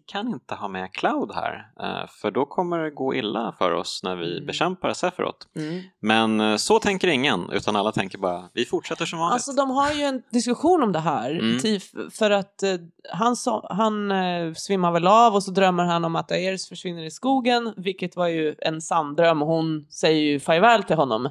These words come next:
Speaker 1: Mm.
Speaker 2: i den här skogen.
Speaker 1: Mm, mm.
Speaker 2: Eh, och han vaknar i den här Gongaga-byn då med Barrett och Tifa och är så här, "Men ni kan inte ha med mig.
Speaker 1: Mm.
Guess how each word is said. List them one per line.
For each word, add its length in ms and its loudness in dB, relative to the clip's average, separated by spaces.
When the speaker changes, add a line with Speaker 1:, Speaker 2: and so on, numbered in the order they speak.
Speaker 1:
Mm. 160 2
Speaker 2:
i 20 6
den 140 2
här 80 0
skogen. 380 -2
Speaker 1:
Mm, 120 -10
mm. 160 -10
Speaker 2:
Eh, 300 2
och 160 -4
han 180 2
vaknar 540 4
i 20 6
den 120 2
här 120 0
Gongaga-byn 1200 2
då 360 4
med 380 -2
Barrett 340 2
och 80 -8
Tifa 680 -2
och 260 -4
är 80 -6
så 140 -10
här, 220 -6
"Men 140 -2
ni 80 -2
kan 140 0
inte 180 2
ha 40 4
med 260 2
mig. 340 -10
Speaker 1:
Mm. 220 0